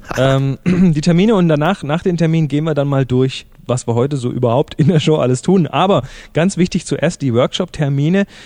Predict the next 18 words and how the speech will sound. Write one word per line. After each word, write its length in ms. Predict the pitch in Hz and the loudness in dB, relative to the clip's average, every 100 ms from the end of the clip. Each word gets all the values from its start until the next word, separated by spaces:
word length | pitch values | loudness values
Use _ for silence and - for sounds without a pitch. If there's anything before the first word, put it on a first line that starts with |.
| - - | -20 -8
Wir 360 | 120 175 180 | -2 0 2
werden, 400 | 131 151 180 170 | 2 2 2 0
und 140 | 120 113 | 0 0
jetzt 180 | 143 175 | -2 -2
ist 100 | 156 | -6
es 140 | 151 | -8
alles 340 | - 135 175 | -4 -2 -2
offiziell, 600 | - 135 143 - 127 143 | -2 -2 -4 0 2 2
bis 180 | 170 170 | 0 0
auf 120 | 175 - | -2 0
einen 240 | 143 196 | 2 4
Termin, 340 | 165 160 156 | 4 4 2
der 120 | 139 123 | 2 0
ist 140 | - | -2
noch 120 | 117 | -4
unter 180 | 120 113 | -4 -4
Vorbehalt, 560 | 117 110 107 95 104 - | -2 -2 -2 -2 -8 -6
ähm, 420 | 110 113 123 127 | -4 -2 -2 -4